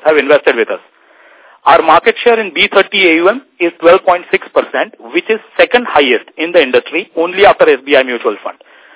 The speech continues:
During the quarter, we have added seven more branches, all of them in B thirty locations. We now have total of two hundred and twenty branches,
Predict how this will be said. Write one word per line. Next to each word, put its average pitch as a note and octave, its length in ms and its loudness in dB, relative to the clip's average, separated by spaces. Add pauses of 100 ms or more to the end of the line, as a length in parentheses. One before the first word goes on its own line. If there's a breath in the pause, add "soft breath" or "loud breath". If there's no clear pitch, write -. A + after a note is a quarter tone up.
(240 soft breath)
During F#3 240 2
the G#3 100 0
quarter, E3+ 360 2 (180)
we B2+ 140 -8
have D#3+ 100 0
added D#3 240 2 (120)
seven F3+ 220 2
more F3+ 200 2
branches, D3+ 380 -2 (200)
all D3 180 4
of F3+ 120 2
them E3+ 160 0
in D#3 100 -10
B D3 180 -10
thirty D3 220 -2
locations. A2 440 -2 (520 soft breath)
We C#3 100 -4
now D#3+ 200 4
have G3 180 2
total F3+ 240 2
of F3+ 60 2 (100)
two F#3+ 100 -2
hundred F#3+ 200 0
and F3 140 -2
twenty D3+ 280 -2
branches, C#3 400 -2